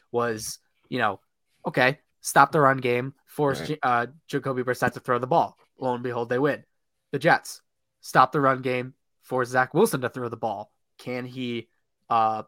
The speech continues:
Speaker 1: perform well? I don't know. And so that's where I'm on the fence about this. I guess I'll go Jets 'cause they're at home. Um,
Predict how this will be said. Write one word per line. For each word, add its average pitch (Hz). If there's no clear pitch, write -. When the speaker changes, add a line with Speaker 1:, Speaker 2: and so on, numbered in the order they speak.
Speaker 1:
perform 123
well? 139
I 107
don't 113
know. 156
And 110
so 123
that's 117
where 127
I'm 113
on 117
the 113
fence 185
about 135
this. 123
I 131
guess 147
I'll 156
go 147
Jets 131
'cause 123
they're 120
at 110
home. 135
Um, 107